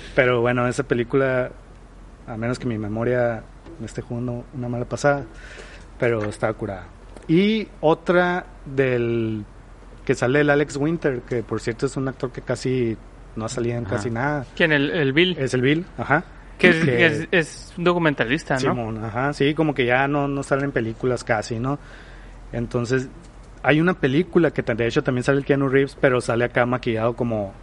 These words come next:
Speaker 1: como perro, como hombre perro, sí. Es una película que se llama Freaked, Freaked, acá.
Speaker 2: Ujú.
Speaker 1: Que trata de unos vatos, es como un circo así de fenómenos
Speaker 2: Creo que ya la
Speaker 1: y,
Speaker 2: había recomendado
Speaker 1: y
Speaker 2: alguna vez, ¿no?
Speaker 1: Sí, no sé.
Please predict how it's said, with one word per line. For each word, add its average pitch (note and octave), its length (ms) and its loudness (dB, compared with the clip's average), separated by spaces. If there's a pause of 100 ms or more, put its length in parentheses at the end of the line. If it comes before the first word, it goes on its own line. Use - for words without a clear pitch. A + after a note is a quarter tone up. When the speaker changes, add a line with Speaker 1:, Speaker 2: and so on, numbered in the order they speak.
(200)
Speaker 1:
como A#2 200 -2
perro, A2 380 -2
como A2+ 260 -4
hombre A#2+ 200 0
perro, G#2+ 320 -2
sí. G2+ 200 -6 (420)
Es - 60 -8
una D#3 120 6
película D3 300 6
que C#3+ 60 2
se C#3 60 2
llama C#3 220 2
Freaked, D3 520 0 (480)
Freaked, A#2 640 0 (180)
acá. G2+ 280 -10 (140)
Speaker 2:
Ujú. G#2 280 -6 (420)
Speaker 1:
Que C#3+ 100 -2
trata A#2+ 380 0
de D3 120 2
unos D3+ 300 0
vatos, D3+ 580 2
es C3 140 -4
como D3+ 160 0
un D3 100 2
circo C#3 440 0
así C3 200 0
de C3 80 0
fenómenos C3+ 760 -4
Speaker 2:
Creo B2 120 -4
que F3 120 -2
ya G3 80 4
la G3 60 2
Speaker 1:
y, - 40 2
Speaker 2:
había G3 140 2
recomendado A#2+ 480 -2
Speaker 1:
y - 20 2
Speaker 2:
alguna D3 280 -4
vez, G#2+ 220 -10 (160)
¿no? E3 120 -8
Speaker 1:
Sí, A3+ 380 0
no C#3 140 -8
sé. A2 380 -6